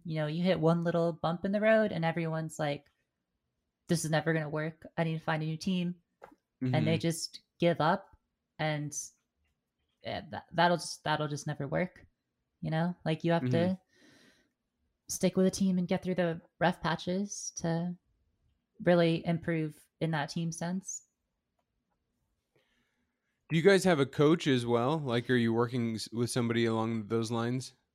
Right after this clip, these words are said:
Speaker 1: Yeah, our coach is Josh. He's the coach for the seventy-two P C main roster team.
Speaker 2: Right.
Speaker 1: Um, and he's a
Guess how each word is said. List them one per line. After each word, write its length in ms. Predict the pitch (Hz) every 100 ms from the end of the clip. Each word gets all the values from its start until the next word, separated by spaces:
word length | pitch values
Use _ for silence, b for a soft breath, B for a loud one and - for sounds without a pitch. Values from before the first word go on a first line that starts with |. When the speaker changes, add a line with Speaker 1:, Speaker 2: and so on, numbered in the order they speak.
| _ _ -
Speaker 1:
Yeah, 320 | 185 180 156
our 180 | 160 214
coach 300 | 233 262 285
is 180 | 277 -
Josh. 560 | - 160 190 285 -
He's 240 | - 196 -
the 240 | 185 180 -
coach 400 | 202 202 - -
for 480 | 180 180 175 170 - _ -
the 80 | 185
seventy-two 420 | 180 180 175 185
P 180 | - 185
C 420 | - 196 202 202 _ _ - _
main 200 | 160 180
roster 320 | 175 190 - 220
team. 360 | 233 226 226 - _ _ _ _ _ -
Speaker 2:
Right. 200 | 170 165
Speaker 1:
Um, 240 | 180 214 - _ _ _ _ _ - - 165
and 80 |
he's 200 | 196 180
a 200 | 180 170